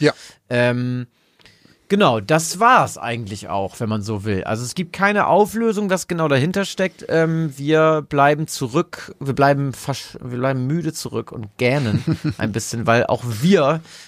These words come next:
Speaker 2: äh, angesteckt werden von dieser Schlafkrankheit. Ähm, ja, mehr kann ich eigentlich gar nicht dazu sagen. Jetzt ist natürlich irgendwie interessant, warum der Vater des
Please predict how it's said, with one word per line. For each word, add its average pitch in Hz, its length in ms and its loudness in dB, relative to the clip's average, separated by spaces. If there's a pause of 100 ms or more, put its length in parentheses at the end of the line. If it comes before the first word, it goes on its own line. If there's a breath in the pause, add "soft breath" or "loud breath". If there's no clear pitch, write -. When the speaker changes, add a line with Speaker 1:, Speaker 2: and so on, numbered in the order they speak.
(120)
Speaker 2:
äh, 120 120 2
angesteckt 120 800 -2
werden 107 400 0 (400 loud breath)
von 120 300 -6
dieser 104 200 -2
Schlafkrankheit. 101 1000 -2 (520 soft breath)
Ähm, 120 420 2
ja, 165 160 6
mehr 127 140 4
kann 190 180 0
ich 190 120 -4
eigentlich 185 260 -2
gar 175 100 0
nicht 175 140 -2
dazu 156 200 -2
sagen. 135 360 4
Jetzt 170 160 -2
ist 160 100 -8
natürlich 165 400 -2
irgendwie 151 280 -4
interessant, 147 500 -4
warum 131 220 -2
der 127 100 2
Vater 165 460 0
des 156 360 -8